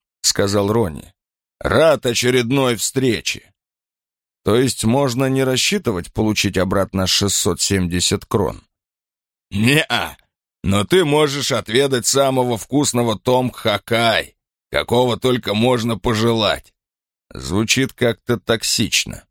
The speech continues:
Тайка снова рассмеялась. «Это всего лишь кокосово-куриный суп с чили,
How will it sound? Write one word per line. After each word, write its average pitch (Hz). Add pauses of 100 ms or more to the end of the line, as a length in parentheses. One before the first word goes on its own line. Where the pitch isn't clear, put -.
(540)
Тайка 123
снова 104
рассмеялась. 101 (800)
«Это 104
всего 127
лишь 127
кокосово-куриный 123
суп 120
с -
чили, 131